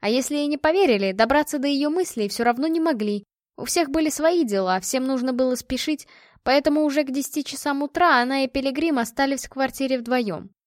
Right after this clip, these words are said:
Тогда она и рассказала ему всё, что было ей известно о злыднях.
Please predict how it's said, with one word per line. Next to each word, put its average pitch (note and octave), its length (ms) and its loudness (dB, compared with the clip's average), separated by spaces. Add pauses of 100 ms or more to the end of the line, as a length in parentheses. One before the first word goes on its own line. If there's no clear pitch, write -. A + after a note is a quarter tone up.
(180)
Тогда G#3+ 300 2
она C#4+ 180 2
и - 20 0
рассказала B3 520 -2
ему F#3+ 220 -4
всё, D#4 220 -4
что A3+ 200 -6
было A#3 240 4
ей B3+ 260 2
известно A#3 480 -2
о A3+ 40 -4
злыднях. G3 640 -8